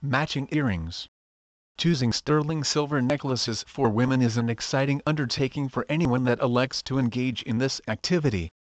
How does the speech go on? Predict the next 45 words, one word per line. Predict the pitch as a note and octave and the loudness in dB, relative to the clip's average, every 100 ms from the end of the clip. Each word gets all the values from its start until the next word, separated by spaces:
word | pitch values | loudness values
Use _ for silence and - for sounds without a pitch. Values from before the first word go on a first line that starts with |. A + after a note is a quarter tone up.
| _ _ _ _ - | _ _ _ _ -2
If | E3 - | -2 2
you | D3 | 2
are | C#3+ | 2
searching | C3 - D#3 D3+ | 0 0 0 0
for | C3+ B2+ | 0 -2
fine | A#2 A#2+ A#2+ A#2 | 0 0 0 0
jewelry | A2 C3 C3+ | 2 2 2
for | D3 C#3 C3 | -2 -2 -2
a | |
special | C#3 - C#3+ - C3+ | -2 -2 -2 -2 -4
someone, | - D#3 A#2 G#2+ - _ | 0 0 2 0 -4 _
you | - C#3 | 2 4
will | C3+ A2 | 4 0
find | - B2 B2 A#2 | 0 2 2 0
that | B2 | 0
there | C3+ A#2+ | 4 6
are | A2+ | 6
many | A2+ C3 C#3 | 4 2 2
different | C3 C3+ C3 - | 0 -2 -2 -2
options | C3 C#3+ - A#2+ B2 | -2 -2 -4 -2 0
when | C3 | 0
it | - - | -2 -4
comes | D#3 D3+ | 0 0
to | - | 0
sterling | A2 - D3+ D3+ D#3 | -4 2 2 2 -2
silver, | C#3 D3+ C#3+ F2+ - _ - | 0 -2 -2 -6 -8 _ -10
especially | C#3 - G#3+ - C3 | -4 -2 -2 -2 -2
in | C3 A#2+ | 0 2
necklaces. | B2+ - C3 A2+ F2 D2+ - _ _ _ _ _ _ - | 2 2 -2 -2 -4 -6 -10 _ _ _ _ _ _ -4
Sterling | - - E3 D#3 D#3+ D3+ | -2 0 0 2 0 -2
silver | - D3+ C3 | 0 0 2
is | C3 A#2+ | 2 2
a | G#2 | 0
type | - D3 D#3+ | 0 0 0
of | A2+ | 0
metal | B2+ B2+ B2 | 0 0 0
that | A2 A2 | 0 0
is | C3+ A2 | -2 2
known | C3 E3+ F3+ | 2 2 0
to | D#3 | 2
be | C3+ | 2
long-lasting | A#2 B2+ C#3+ B2+ C#3 C#3 C3 A#2+ | 2 0 0 0 0 0 0 0
and | G#2+ | 2
naturally | A2+ C3 - A#2+ A#2 | 0 -2 -2 -2 -2
attractive. | - C3+ C#3+ - E2+ | -2 -2 -2 -2 -4